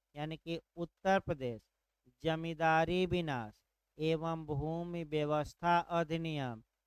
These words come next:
उन्नीस सौ इक्यावन है भाई, पचास नहीं है। फिर एक बार देखिए।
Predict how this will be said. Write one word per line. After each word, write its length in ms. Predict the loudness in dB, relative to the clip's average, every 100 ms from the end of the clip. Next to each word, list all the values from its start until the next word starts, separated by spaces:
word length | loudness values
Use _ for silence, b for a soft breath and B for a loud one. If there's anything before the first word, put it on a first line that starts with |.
| _
उन्नीस 440 | -8 -2 -2 -2 0
सौ 200 | 0 0 -2
इक्यावन 640 | -8 -6 -2 0 0 -2
है 60 | -4
भाई, 180 | -4 -6
पचास 480 | -8 -4 0 0 -2
नहीं 140 | -10 -10
है। 60 |
फिर 220 | -6 -2 -2
एक 120 | -2
बार 180 | -2 -2
देखिए। 400 | -2 -8 -10 -18